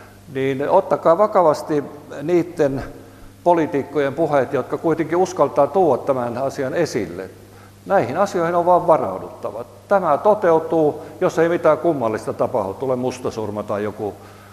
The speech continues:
ku-, kum-, kummallinen juttu, jota tietysti emme,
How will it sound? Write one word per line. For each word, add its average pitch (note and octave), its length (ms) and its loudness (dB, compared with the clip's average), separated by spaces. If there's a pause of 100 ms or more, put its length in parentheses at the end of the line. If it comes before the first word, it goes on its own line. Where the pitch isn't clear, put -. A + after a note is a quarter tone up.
(200)
ku-, A2 280 -2
kum-, B2 200 -2
kummallinen G2 680 -4 (120)
juttu, A2 340 -6
jota G2 220 -8 (500)
tietysti A2 400 -8
emme, G#2+ 280 -6